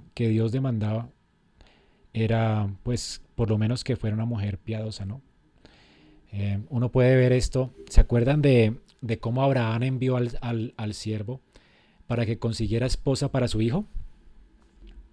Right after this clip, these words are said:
Eh, este hombre oró a Dios y demandó de Dios una respuesta muy particular. La mujer que llega al pozo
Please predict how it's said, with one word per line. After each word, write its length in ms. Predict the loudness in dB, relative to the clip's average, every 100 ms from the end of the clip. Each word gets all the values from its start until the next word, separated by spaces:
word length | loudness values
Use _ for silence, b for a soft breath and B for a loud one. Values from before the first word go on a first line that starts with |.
| _ -20 -20 _ _ _ _ _ -20 b b b b b b _ _ -10
Eh, 800 | -4 -2 0 -2 -2 -4 -6 -6
este 260 | 0 4 6
hombre 460 | 6 4 2 0 -6 _ _ _ _ _
oró 280 | 0 2 4
a 80 | 4
Dios 600 | 4 4 4 0 -8 -14 _ b b b b b _
y 160 | -2 0
demandó 360 | 0 2 2
de 80 | 2
Dios 160 | 0 0
una 140 | 0
respuesta 480 | 0 -2 -4 -2 -4
muy 160 | -2 -2
particular. 720 | -4 -6 -10 -8 -10 -8 -10 -14 b b b b b 0
La 140 | 2
mujer 280 | 4 2 2
que 120 | 4
llega 200 | 6 4
al 100 | 2
pozo 440 | 2 0 0 -6